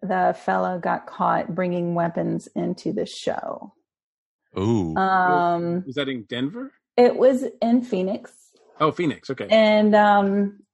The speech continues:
Speaker 1: it was, it was disappointing because it was, like, you know, it was scary to realize that someone was coming in there fully armed. Um, and then, of course, you know, afterwards, everybody was kind of,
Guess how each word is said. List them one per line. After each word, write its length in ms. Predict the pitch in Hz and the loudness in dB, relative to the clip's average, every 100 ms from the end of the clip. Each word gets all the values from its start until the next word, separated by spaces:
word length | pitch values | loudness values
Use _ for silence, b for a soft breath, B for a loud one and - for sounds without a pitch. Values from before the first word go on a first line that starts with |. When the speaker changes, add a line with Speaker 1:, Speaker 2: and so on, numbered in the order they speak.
| - | 0
Speaker 1:
it 160 | 220 208 | 2 4
was, 480 | 208 214 196 - - 214 | 6 4 2 -6 -4 2
it 140 | 226 | 6
was 180 | 208 196 | 4 4
disappointing 640 | 269 320 370 285 269 247 | 2 4 2 2 2 4
because 320 | 220 220 208 | 2 4 4
it 80 | 190 | 4
was, 300 | 156 170 196 | 2 0 0
like, 340 | - 170 - - | 0 0 -4 -10
you 180 | - 190 | -4 0
know, 160 | 165 | 0
it 40 | 160 | 0
was 200 | 170 - | -4 -2
scary 480 | - 185 185 202 208 | 4 6 6 6 4
to 100 | 214 | 0
realize 400 | 175 180 180 180 | 0 0 0 -4
that 120 | 175 175 | -4 -4
someone 260 | 175 170 | -4 -2
was 180 | 165 165 | -4 -4
coming 240 | - 170 160 | -4 -2 -2
in 120 | 160 | -2
there 140 | 170 | -2
fully 260 | 170 170 160 | -4 -6 -4
armed. 400 | 165 160 175 185 _ _ _ _ _ - | -4 -4 -6 -10 _ _ _ _ _ -2
Um, 680 | 190 175 170 165 165 165 175 _ _ _ _ _ _ _ - | 2 4 4 4 0 -2 -4 _ _ _ _ _ _ _ 0
and 160 | 190 | 2
then, 120 | 180 170 | 4 2
of 80 | 165 | 0
course, 260 | 170 165 | -2 -2
you 60 | 170 | -2
know, 160 | 165 | 0
afterwards, 560 | 160 185 175 - 180 165 | 2 0 0 2 2 2
everybody 380 | - 226 220 214 | 2 4 6 6
was 120 | 185 | 4
kind 220 | - 190 | 0 0
of, 140 | 165 | 0